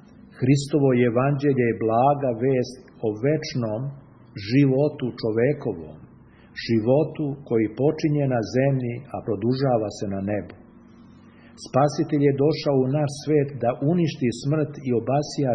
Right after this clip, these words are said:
život čovekov i u zemaljskom i u nebeskom svetu. Po Spasiteljevom božanskom učenju, ovaj život je temelj na kome se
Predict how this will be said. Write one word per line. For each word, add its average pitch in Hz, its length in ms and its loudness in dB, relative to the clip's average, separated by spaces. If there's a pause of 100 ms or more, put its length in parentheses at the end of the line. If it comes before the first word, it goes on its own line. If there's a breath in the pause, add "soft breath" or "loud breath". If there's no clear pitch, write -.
(140)
život 147 300 2 (100)
čovekov 127 640 0 (220)
i - 100 -2
u - 20 2 (100)
zemaljskom 131 800 -4 (200)
i - 20 0 (100)
u - 20 -4 (100)
nebeskom 107 460 -4 (100)
svetu. 82 460 -14 (1000 loud breath)
Po 127 80 2 (100)
Spasiteljevom 160 880 2
božanskom 135 580 0 (140)
učenju, 87 480 -6 (320)
ovaj 135 240 0 (140)
život 143 300 2 (100)
je 98 220 -4
temelj 139 360 0 (140)
na 95 60 -10 (120)
kome 123 300 -2 (100)
se 107 80 -2